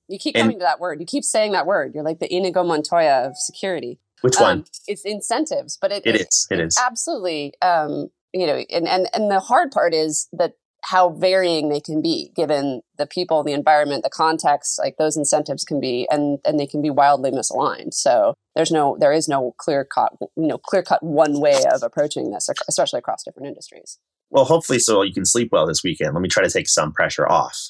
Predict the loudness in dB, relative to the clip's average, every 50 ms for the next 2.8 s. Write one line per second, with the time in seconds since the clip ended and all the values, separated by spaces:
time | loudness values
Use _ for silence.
0 | -16 _ _ _ _ 0 2 2 2 2 0 -2 -4 -10 -14 _ _ _ _ _
1 | _ _ _ _ _ _ -4 0 2 4 4 4 4 2 0 -2 -4 -2 0 0
2 | 0 0 -2 -4 -8 -4 -2 -2 0 0 0 0 0 -2 -4